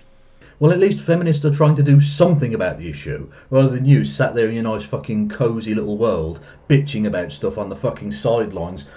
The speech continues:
whilst having absolutely no fucking real world idea about what the fuck to do about these issues.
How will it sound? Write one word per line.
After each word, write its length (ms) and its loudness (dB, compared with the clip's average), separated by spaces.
whilst 220 2
having 240 -4
absolutely 400 -4
no 340 10
fucking 440 -2
real 240 -2
world 280 0
idea 380 -2
about 220 -8
what 100 -4
the 60 -8
fuck 320 -4
to 80 -6
do 160 -2
about 180 -2
these 180 -10
issues. 580 -8